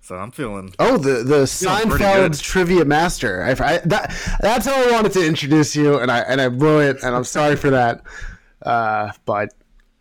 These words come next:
Speaker 2: good to hear you're doing well, man.
Speaker 1: It, yeah, I mean, I was a little nervous going in because this is a, a tournament of champions here,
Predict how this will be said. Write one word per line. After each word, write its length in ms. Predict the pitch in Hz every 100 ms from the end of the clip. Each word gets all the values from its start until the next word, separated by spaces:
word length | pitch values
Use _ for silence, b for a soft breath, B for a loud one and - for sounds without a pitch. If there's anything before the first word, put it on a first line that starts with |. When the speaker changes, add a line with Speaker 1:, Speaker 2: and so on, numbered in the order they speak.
| _ _ _ _ _ _ -
Speaker 2:
good 140 | 190
to 60 | 202
hear 80 | 220
you're 80 | 208
doing 180 | 220
well, 160 | 208 233
man. 280 | 107 101 139
Speaker 1:
It, 160 | - 131 _ _ _ _ _
yeah, 360 | - 123 196 196
I 140 | 92 98
mean, 500 | 110 110 107 107 - -
I 80 |
was 140 | 135 143
a 40 |
little 200 | 175 220
nervous 340 | 185 185 127 117
going 280 | 131 123
in 200 | 120 98
because 380 | 85 87 101 98
this 180 | 110 127
is 160 | 135 127
a, 220 | 113 110
a 80 | 110
tournament 440 | - 156 147 127
of 60 | 107
champions 460 | 123 120 101 87
here, 260 | 98 90 87